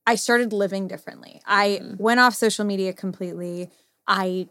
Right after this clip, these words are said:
Speaker 1: stopped needing caffeine. I have epic sleep issues.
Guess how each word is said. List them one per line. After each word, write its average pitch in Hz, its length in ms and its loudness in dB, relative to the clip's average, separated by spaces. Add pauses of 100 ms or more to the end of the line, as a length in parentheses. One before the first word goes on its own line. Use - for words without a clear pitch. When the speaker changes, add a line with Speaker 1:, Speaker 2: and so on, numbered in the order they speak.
Speaker 1:
stopped 226 420 0
needing 220 480 -2
caffeine. 233 840 -2 (420)
I 185 460 2
have - 280 -4 (140)
epic 233 360 0
sleep 214 280 0
issues. 262 460 -2